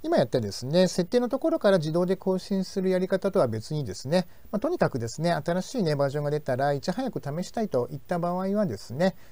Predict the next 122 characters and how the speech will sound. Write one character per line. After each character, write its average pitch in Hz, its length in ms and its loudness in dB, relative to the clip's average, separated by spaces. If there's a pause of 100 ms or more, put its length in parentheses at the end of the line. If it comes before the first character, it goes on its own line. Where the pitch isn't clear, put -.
(120)
手 226 120 0
動 262 200 0
で 247 280 4
更 147 180 -2
新 135 220 -4
を 131 40 -2
す 135 140 -6
る 127 80 -2
こ 165 120 -2
と 311 100 -2
も 202 80 2
で 104 100 -4
き - 100 -14
ま - 140 -14
す。 - 240 -18 (1040)
で、 269 80 0
そ 226 140 -2
の 247 60 4
や 269 40 4
り 285 80 0
方 320 240 2
と 339 80 -6
し - 80 -6
て 359 100 0
は 277 80 4
で 139 120 0
す 165 100 -6
ね、 180 100 2
こ 180 120 0
の 175 100 4
Windows 233 420 0
テ 269 120 0
ン 240 40 0
の 165 160 0
ダ 156 140 2
ウ 220 100 0
ン 277 140 -6
ロ 294 140 0
ー 196 60 2
ド 190 120 2
と 160 100 -6
い 135 40 2
う 123 60 0
ね、 147 100 -2
サ 139 180 -4
イ 123 60 -4
ト 127 100 -2
で 123 80 0
す - 140 -8
ね。 160 200 0 (120)
こ 247 80 -8
ち 294 80 -2
ら 302 80 4
の 320 60 -4
ユ 330 80 -2
ー - 20 0
ア - 20 2
ー 349 40 2
ル 370 60 4
エ 359 40 2
ル 330 80 -2
の 180 100 2
方 151 200 2
は 143 120 4
動 156 180 0
画 175 120 0
の 185 100 0
下 - 160 -4
の 202 160 0
ね、 208 160 2
概 185 200 0
要 220 120 0
欄 165 140 2
の 117 80 -4
と 113 80 -4
こ 113 100 -4
ろ 110 60 -4
に 104 80 -4
入 107 60 -4
れ 120 100 -4
て 147 100 -6
お 143 60 -2
き 160 120 -6
ま 156 140 -6
す - 200 -12
ん 80 200 -12
で、 175 220 2 (180)
そ - 120 -8
の 170 80 -2
ユ 156 140 -2
ー - 40 0
ア - 20 -2
ー - 40 -2
ル 170 60 2
エ 175 60 2
ル 151 120 2
を 117 40 0
ク 127 140 -6
リ 131 60 -4
ッ - 60 -12
ク 95 120 -8
を 92 40 -6
し - 60 -12
て 113 100 -8
で 85 120 -6
す - 100 -10
ね、 165 140 0
こ 147 120 -2
ち 135 120 -6
ら 123 80 0
の 113 100 -4
サ 117 160 -8
イ 107 80 -6
ト 110 100 -8
の 113 120 -6
方 220 160 -2
に 151 120 -2
来 - 80 -18
て 113 120 -8
も 90 140 -10
ら 87 100 -14
っ - 40 -16